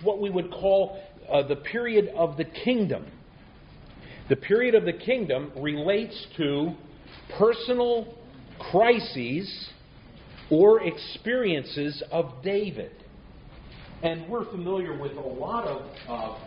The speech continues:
uh, these Psalms simply because we often get the idea that David wrote all the Psalms, but you,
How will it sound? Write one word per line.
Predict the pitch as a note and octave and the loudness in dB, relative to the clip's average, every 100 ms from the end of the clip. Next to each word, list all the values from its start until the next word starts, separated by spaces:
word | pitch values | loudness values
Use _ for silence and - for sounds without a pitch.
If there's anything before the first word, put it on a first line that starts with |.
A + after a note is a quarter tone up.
| - | -10
uh, | A#2 G#2+ G#2 | -6 -6 -4
these | F3+ A#3 - | -2 -2 -2
Psalms | C#3+ C#3+ - | -4 -4 -4
simply | A3 G#3 F#3 | -6 -4 -6
because | D#3 D3+ A3 G#3+ D3+ - - - - - - - - D3+ | -6 -8 -4 -4 -6 -12 -18 -20 -20 -20 -20 -20 -14 -8
we | F3+ | -2
often | G#3+ A#3 G#3+ | -2 -2 -2
get | A3 | -2
the | G3+ | 0
idea | F3+ E3+ F3+ F#3+ | -2 -2 -2 -2
that | - - | -2 -4
David | C#3+ F3+ G3 E3+ - - | -6 -2 -2 -2 -6 -10
wrote | C3 D#3 | -4 -2
all | D#3 D#3+ D#3 | -2 -6 -6
the | - | -10
Psalms, | E3+ D#3 C#3+ | -10 -10 -10
but | D3 | -12
you, | E3+ | -12